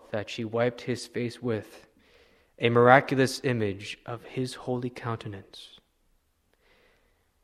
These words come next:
Even amidst his passion, our Lord keeps his promise of returning a hundredfold for every act of virtue we do for him.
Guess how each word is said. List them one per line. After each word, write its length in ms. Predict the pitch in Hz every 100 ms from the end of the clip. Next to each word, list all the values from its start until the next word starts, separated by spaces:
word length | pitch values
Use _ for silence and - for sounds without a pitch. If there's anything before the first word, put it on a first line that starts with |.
| _ _ _ _ -
Even 480 | 127 135 139 135 139
amidst 420 | 107 110 123 -
his 180 | 123 113
passion, 600 | - 117 110 - 98 95 - _ _ _ _ _ _ _ -
our 180 | 110 123
Lord 580 | 127 127 123 117 110 - - - -
keeps 320 | - 135 -
his 160 | - 123
promise 680 | - 120 107 101 98 - - - - - - -
of 120 | 117
returning 640 | 120 - 143 135 131 127 -
a 100 | 127
hundredfold 1200 | 110 - 139 131 135 - - 123 101 98 117 - - _ - -
for 280 | - 131 120
every 500 | 127 127 127 120 113 -
act 200 | 113 113
of 100 | 117
virtue 640 | 110 123 120 - 98 95 95 -
we 140 | 117 110
do 220 | 113 117
for 180 | 117 117
him. 320 | 110 104